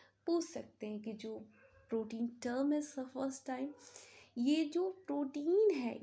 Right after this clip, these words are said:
इसको फर्स्ट टाइम यूज़ मुल्डर ने किया था, ठीक है? और जो ये टर्म है इसको सजेस्ट बर्जीलियस ने किया था, don't be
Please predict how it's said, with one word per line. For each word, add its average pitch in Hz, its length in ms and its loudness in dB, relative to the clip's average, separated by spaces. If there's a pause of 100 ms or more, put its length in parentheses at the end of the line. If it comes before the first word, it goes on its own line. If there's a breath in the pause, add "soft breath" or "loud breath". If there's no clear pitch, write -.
(120)
इसको 254 300 0 (120)
फर्स्ट 381 200 -2
टाइम 403 240 4
यूज़ 269 540 2
मुल्डर 240 580 2
ने 294 140 4
किया 214 280 -6 (100)
था, 208 60 -8
ठीक 220 320 -12
है? 392 60 -4
और - 200 -6
जो 226 180 -10
ये 247 100 -6
टर्म 247 520 -2
है 330 260 -2
इसको 240 280 -6
सजेस्ट 262 720 -4 (420 loud breath)
बर्जीलियस 220 920 -4
ने 208 80 -8
किया - 160 -10
था, - 180 -8
don't 208 540 -6
be 294 80 -2